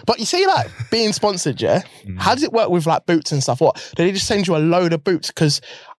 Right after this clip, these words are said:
Speaker 1: I watch a lot of behind the scenes stuff, and there's always a package being delivered, or, you
Speaker 2: Yeah.
Speaker 1: know, in your locker, you've got, like, f-, six pairs of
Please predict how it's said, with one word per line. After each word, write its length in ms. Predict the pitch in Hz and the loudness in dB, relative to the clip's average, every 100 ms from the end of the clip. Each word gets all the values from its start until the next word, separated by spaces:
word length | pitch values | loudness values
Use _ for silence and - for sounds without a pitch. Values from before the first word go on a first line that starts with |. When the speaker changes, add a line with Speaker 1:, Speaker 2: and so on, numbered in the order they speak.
| - | -2
Speaker 1:
I 60 | |
watch 220 | 175 - 180 | 0 0 0
a 40 | |
lot 100 | 185 | 0
of 60 | 151 | 0
behind 260 | 175 175 | 0 0
the 40 | 160 | 0
scenes 240 | - 165 | 0 -2
stuff, 260 | 143 120 117 | 0 -4 -2
and 80 | 135 | -4
there's 160 | 147 | -2
always 260 | 175 175 160 | 0 2 0
a 80 | 160 | -2
package 520 | - 160 156 143 - - - - - 147 _ - | -2 -2 -2 -4 -6 -12 -20 -18 -10 -10 _ -2
being 160 | 160 | 0
delivered, 380 | 156 165 156 147 | 2 2 2 2
or, 320 | 151 156 147 - - - | 2 2 0 -4 -18 -18
you 100 | - | -6
Speaker 2:
Yeah. 60 | 147 | 0
Speaker 1:
know, 100 | 147 | 2
in 80 | 165 | 2
your 100 | 165 | 2
locker, 280 | 170 - 160 | 2 0 0
you've 140 | 147 | 0
got, 120 | 156 | 0
like, 180 | 151 143 - | 0 -2 -2
f-, 240 | - - - | -8 -10 -8
six 340 | - - - - | -2 0 0 -2
pairs 300 | - 175 | 0 0
of 100 | 156 | 0